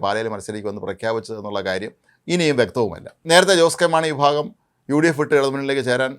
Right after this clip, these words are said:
തീരുമാനിച്ചിരുന്ന ആ ഒരു സമയത്തൊക്കെ തന്നെ അത് ആവശ്യമില്ല എന്ന് പറഞ്ഞിരുന്ന ഒരാളായിരുന്നു റോഷി അഗസ്റ്റിൻ എന്നാണ് പറയപ്പെടുന്നത്.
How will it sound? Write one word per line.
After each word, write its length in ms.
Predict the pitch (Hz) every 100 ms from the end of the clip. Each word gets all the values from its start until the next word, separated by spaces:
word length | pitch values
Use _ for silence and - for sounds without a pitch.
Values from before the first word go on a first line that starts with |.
| 131
തീരുമാനിച്ചിരുന്ന 680 | 123 123 120 123 123 117 123 117
ആ 60 | 120 117
ഒരു 120 | 117 - -
സമയത്തൊക്കെ 640 | 107 117 - - 110 104 95
തന്നെ 180 | 87 95 _ _ _ _ _ _ - 127
അത് 140 | 143 143 135
ആവശ്യമില്ല 440 | 151 156 147 143 143 139
എന്ന് 120 | 131
പറഞ്ഞിരുന്ന 340 | 120 123 113 113
ഒരാളായിരുന്നു 580 | 107 104 107 101 104 110 - 113
റോഷി 200 | 104 -
അഗസ്റ്റിൻ 260 | 101 95 98
എന്നാണ് 200 | 95 95 87
പറയപ്പെടുന്നത്. 480 | 87 85 80 82